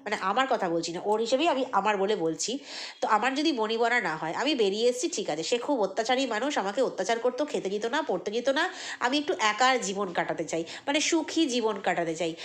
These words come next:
মানে স্বাধীনতায় ভরপুর একটা জীবন কাটাতে চাই, যেখানে আমি স্বেচ্ছাচারী হব আর কি, স্বেচ্ছাচারিতা করতে পারবো,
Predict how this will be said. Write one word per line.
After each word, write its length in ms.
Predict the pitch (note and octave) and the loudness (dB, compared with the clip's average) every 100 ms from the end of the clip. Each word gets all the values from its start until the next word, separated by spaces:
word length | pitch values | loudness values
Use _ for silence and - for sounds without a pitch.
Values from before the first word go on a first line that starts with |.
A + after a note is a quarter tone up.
| - | -2
মানে 180 | B3+ D4 | 2 2
স্বাধীনতায় 760 | C#4 B3+ B3 D4 D#4 D4+ D#4 D4+ | 2 2 4 4 2 4 4 4
ভরপুর 480 | G#3+ A#3+ B3 D4+ | 2 2 2 2
একটা 240 | C#4 C#4 C4+ | 2 2 0
জীবন 480 | F#3+ A3 G#3 A#3+ B3 | 0 -2 0 -2 0
কাটাতে 320 | B3 B3+ C4+ | 2 2 2
চাই, 140 | E4+ | 2
যেখানে 320 | C4 A3 B3 | 2 0 0
আমি 240 | C4 F4 G4+ - - | 0 0 -2 -8 -10
স্বেচ্ছাচারী 760 | - - - - F4 D4 A#3 A3 - _ _ - - | -4 0 0 2 0 4 2 0 -6 _ _ -12 2
হব 260 | C#4 A3 | 4 4
আর 120 | E3+ | 2
কি, 120 | - F#3+ | 0 0
স্বেচ্ছাচারিতা 640 | C4+ C4+ D4+ D4 C#4+ F4+ | 0 0 0 2 2 0
করতে 360 | E4+ A#3 - | 2 2 2
পারবো, 360 | F#3+ D#3 D3 D#3 | -2 -2 -4 -8